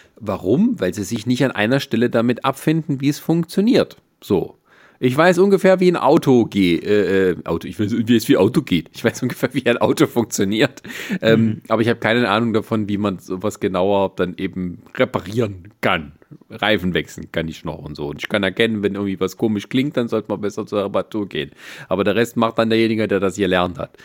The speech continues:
Speaker 1: So. Und, ähm, aber die anderen Dinge, die man auch dann, dann, dann lernen möchte und die, auf die es dann ankommt, die, die sollte man dann auch weiterhin lernen und bereit sein, damit umzugehen. Dann ist Technik auch nichts,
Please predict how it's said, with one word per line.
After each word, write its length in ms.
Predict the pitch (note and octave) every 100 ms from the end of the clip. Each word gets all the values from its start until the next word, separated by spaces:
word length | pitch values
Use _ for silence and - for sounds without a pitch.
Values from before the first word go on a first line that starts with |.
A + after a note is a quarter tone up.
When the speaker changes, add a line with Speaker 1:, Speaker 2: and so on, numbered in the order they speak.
| - - -
Speaker 1:
So. 300 | G#2 D#2+ - _ - - -
Und, 460 | F#2+ F#2 F#2+ F2
ähm, 560 | F#2+ F2+ F2 E2+ E2 D#2+ - _ _ _ _ _ _ _ _ - _ _
aber 340 | A2 G#2 G2+ F#2+
die 840 | G2 - - - - F2+ - B2+ G2+
anderen 320 | D#3+ D3+ C3
Dinge, 180 | B2 A2+
die 140 | A2
man 100 | G#2+
auch 180 | G2+ A#2 B1+ -
dann, 460 | F#2 A#2+ G#2+ A2 A2+
dann, 200 | G#2+ G2+
dann 220 | G#2 G2+
lernen 300 | G2+ G2+ G2
möchte 280 | D3 - G#2+
und 140 | G2+
die, 140 | G#2+
auf 160 | G2+ -
die 80 | G#2
es 100 | -
dann 140 | G2
ankommt, 420 | A2 D#3+ - G3
die, 60 | C3
die 100 | B2
sollte 240 | D3 A3
man 120 | E4 F3+
dann 120 | C#3
auch 160 | D#3
weiterhin 640 | D#3+ F#3 D3+ B2 G#2+ G2 - - _ _ _ -
lernen 800 | B2 B2+ B2 G#2+ F#2 E2+ F#2 -
und 180 | B2 B2
bereit 400 | B2+ A#2+ E3+ -
sein, 400 | G2+ G2+ F#2+ F#2
damit 260 | F#2 G2
umzugehen. 480 | A2+ A2 G#2+ F#2+ F#2+
Dann 140 | G#2+
ist 180 | B2+ -
Technik 360 | D#3 D#3+ E3 F#2
auch 140 | A2+
nichts, 320 | B2+ D3 -